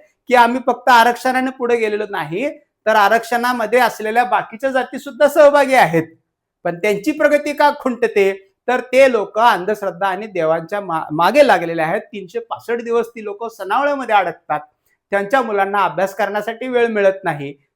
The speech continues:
सणासाठी मात्र वेळ काढावा लागतो. त्यांचा जो इकॉनॉमिकल बॅलन्स आहे तो सनावळीवरती खर्च केला जातो, पूजा अर्चेला ब्राह्मणाला दान देण्यासाठी यांच्याकडे पैसे असतात, परंतु वह्या पुस्तक आणि शाळा कॉलेजेसची फी भरायला मात्र हिंदू समाज व्यवस्थेतल्या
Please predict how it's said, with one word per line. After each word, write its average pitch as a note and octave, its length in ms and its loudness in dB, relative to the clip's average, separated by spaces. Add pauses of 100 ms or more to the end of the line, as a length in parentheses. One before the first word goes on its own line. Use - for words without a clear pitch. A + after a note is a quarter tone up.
सणासाठी A#3+ 540 -2
मात्र C#4+ 300 -2
वेळ A#3+ 180 0
काढावा F#3+ 340 0
लागतो. D#3 420 -6 (340)
त्यांचा F#3 320 2
जो D4+ 140 6 (260)
इकॉनॉमिकल C4 680 0
बॅलन्स A3+ 380 4
आहे G#3 200 0
तो B3 160 -4
सनावळीवरती C4 840 2
खर्च G#3+ 220 -4
केला F#3 300 -4
जातो, E3+ 280 -8
पूजा G3+ 320 -4
अर्चेला G#3+ 340 -4
ब्राह्मणाला G3+ 520 -2
दान C4+ 280 2
देण्यासाठी B3+ 420 -4
यांच्याकडे A3 380 -4
पैसे F#3 320 -8
असतात, F3 260 -8
परंतु F#3 540 -8 (240)
वह्या A#3 220 4
पुस्तक A3+ 460 -10
आणि G3+ 220 -6
शाळा F#3 280 0
कॉलेजेसची F3+ 600 -6
फी B3+ 180 -10
भरायला F#3 340 0
मात्र E3+ 380 -4 (440)
हिंदू A#3+ 280 0
समाज A#3+ 340 2
व्यवस्थेतल्या G#3+ 760 -2